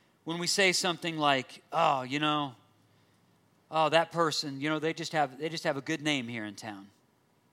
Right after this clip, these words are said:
Oh, I know who his dad was. His dad, he had a good name here in town. He took care of people." Maybe he was a business owner. Maybe he served the city well. Maybe he,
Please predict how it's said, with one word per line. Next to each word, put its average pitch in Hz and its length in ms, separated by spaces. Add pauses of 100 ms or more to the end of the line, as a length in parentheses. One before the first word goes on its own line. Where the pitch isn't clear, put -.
(1400)
Oh, 147 80
I 160 180
know 165 160
who 160 140
his 143 160
dad 147 320
was. 127 260
His 143 180
dad, 139 300
he 143 100
had 139 140
a 117 40
good 135 220
name 123 220
here 110 140
in 101 60
town. 117 220
He 139 100
took 151 240
care 135 200
of 110 100
people." - 380 (760)
Maybe 143 160
he 160 40
was 139 120
a 131 60
business 139 420
owner. 123 200
Maybe 143 220
he 139 60
served 147 280
the 139 80
city 139 260
well. 123 400
Maybe 135 240
he, 135 200